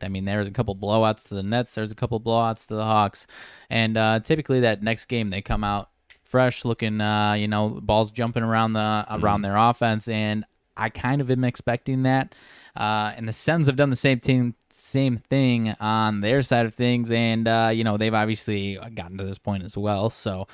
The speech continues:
Speaker 2: Mm.
Speaker 1: uh, if you're a Suns bettor, you're thinking, uh, you got a pretty good shot that they're gonna roll through this series. But I, I think it's gonna go at least six games still, and, uh, I'm gonna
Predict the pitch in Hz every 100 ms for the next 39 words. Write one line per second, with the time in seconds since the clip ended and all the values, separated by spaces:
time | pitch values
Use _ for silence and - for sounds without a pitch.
0 | - 95 90 - 101 98 - 101 95 120
1 | 117 110 113 107 104 113 110 110 107 107
2 | 110 110 107 110 110 113 107 101 - 135
3 | 120 117 - 127 113 - 113 110 110 113
4 | 110 - 117 104 - - 123 117 107 113
5 | 107 107 104 139 - 139 120 127 117 117
6 | 107 117 - 120 - 117 117 123 - -
7 | 120 127 _ _ _ _ _ - _ 123
8 | 120 127 127 123 117 123